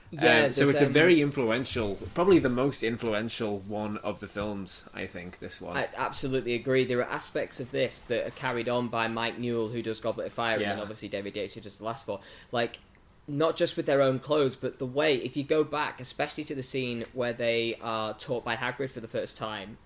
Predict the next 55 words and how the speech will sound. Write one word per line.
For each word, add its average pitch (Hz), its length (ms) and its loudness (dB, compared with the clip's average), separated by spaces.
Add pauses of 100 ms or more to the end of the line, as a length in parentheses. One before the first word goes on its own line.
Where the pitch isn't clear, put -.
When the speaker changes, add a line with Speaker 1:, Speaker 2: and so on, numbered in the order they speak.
(680)
Speaker 1:
you 135 220 -2
see 160 380 4
that 127 240 0 (100)
all 147 240 8
of 151 120 0
the 139 60 -4
kids 147 400 2
wear 131 220 4
their 123 140 2
uniforms 123 720 0
in 117 100 0
their 117 140 4
own 120 160 2
individual 123 580 -2
ways. 117 460 2 (520)
Like, 123 320 0
some 156 220 4
of 147 60 0
them 143 160 2
do 143 240 2
their 127 160 2
ties 131 440 0
up 127 140 0
really 123 280 0
li-, 120 200 0 (260)
really 131 240 -2
tight, 117 380 -4
some 131 180 -2
of 131 60 -2
them 120 140 -2
have 120 180 -6
them 120 160 -6
really 120 180 -2
short 120 440 2
and 117 160 -4
loose. 120 560 -2
Ron 123 480 0
doesn't 120 240 -4
have 123 160 -2
his 117 140 -6
top - 260 -6
button 123 240 2
done 117 200 -2
up, 110 200 -2
Harry 123 280 0
doesn't 117 340 -4
have 117 160 -4
his 113 100 -8
top - 240 -6
button 113 220 -2
done 110 180 -2
up, 104 140 -6
but - 180 -6
Hermione 117 500 0
does. 110 480 -2